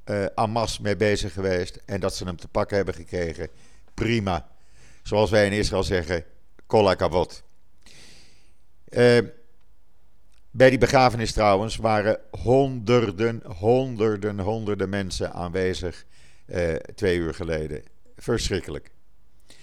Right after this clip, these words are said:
En dan, ja, eh,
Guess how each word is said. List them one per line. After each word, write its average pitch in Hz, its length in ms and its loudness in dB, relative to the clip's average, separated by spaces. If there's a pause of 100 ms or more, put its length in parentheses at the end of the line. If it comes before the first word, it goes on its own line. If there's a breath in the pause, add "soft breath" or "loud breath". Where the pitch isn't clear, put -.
(720 soft breath)
En 120 120 -2
dan, 147 280 8 (440)
ja, 135 540 6 (220)
eh, 123 360 2